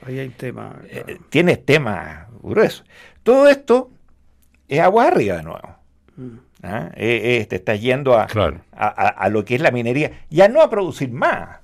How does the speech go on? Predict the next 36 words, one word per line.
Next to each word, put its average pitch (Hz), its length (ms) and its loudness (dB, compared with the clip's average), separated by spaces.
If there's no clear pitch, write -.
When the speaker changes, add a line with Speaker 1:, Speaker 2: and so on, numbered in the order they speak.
Speaker 2:
sino 143 340 -6
que, 143 380 -4
digamos, 120 400 -6
a 104 60 -6
producir 104 360 -8
mejor, 104 500 -4
en 90 120 -16
forma 104 220 -10
más 104 180 -10
amigable 98 420 -4
con 90 120 -8
el 90 60 -8
medio 92 200 -8
ambiente, 104 540 -4
con 90 120 -12
las 82 100 -10
comunidades, 87 1200 -6
el 90 100 -16
uso 95 220 -14
de 110 100 0
agua, 110 480 0
eh, 104 360 -2
el 104 100 0
invertir 104 420 0
en 98 120 -4
desaladoras 107 720 -2
en 101 180 -14
vez 107 200 -8
de, 92 360 -12
de, 92 240 -10
de, 87 220 -10
de 87 120 -12
usar 95 340 -4
agua 101 520 -4
que 87 100 -14
se, 85 140 -12